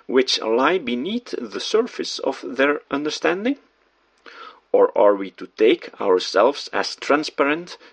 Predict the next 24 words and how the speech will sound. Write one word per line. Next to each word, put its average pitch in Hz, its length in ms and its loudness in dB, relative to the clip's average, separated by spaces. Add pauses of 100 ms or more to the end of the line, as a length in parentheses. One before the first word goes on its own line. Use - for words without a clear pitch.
(100)
to 190 240 -2
ourselves? - 760 -2 (960)
Mark 254 340 2
Edmondson 202 680 2 (340)
treedt 120 340 2
Lear 151 440 0
bij 117 360 2 (180)
en 104 200 0
schrijft - 760 -2
dat - 400 -2
we, 226 200 4 (240)
wanneer 110 420 4
de 95 120 -4
psychoanalyse 123 960 0
uit 101 220 0
onze 95 280 0
cultuur 170 540 2
zou 95 260 2
verdwijnen, 92 640 2 (260)
een 190 220 2
mensbeeld 185 520 2
krijgen 190 680 4
in 101 260 2
which - 460 0